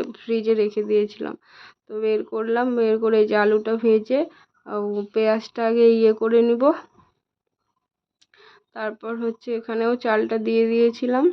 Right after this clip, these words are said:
আর ভাতটা, বিরিয়ানির জন্য ভাতটা একটু কম সেদ্ধ, মানে যেরকম আমরা ভাত খাই তার থেকে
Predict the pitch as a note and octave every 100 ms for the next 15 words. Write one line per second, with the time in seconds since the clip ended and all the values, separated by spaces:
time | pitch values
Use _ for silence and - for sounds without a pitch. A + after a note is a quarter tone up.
0 | - _ _ _ - G#3 G#3+ A3 G#3 _
1 | A#3+ C4 A#3+ A3+ A3+ A3+ A#3+ A#3 B3+ B3+
2 | C4+ - - - _ A#3 G#3+ - B3+ B3+
3 | B3 _ - C#4 B3+ A#3 A#3 A#3+ A3+ A3
4 | A3 G#3+ A3 A3 A3+ A3 A#3 A#3 A#3 A#3+
5 | A#3+ A#3 G#3+ - C4 C4 A3+ - A#3+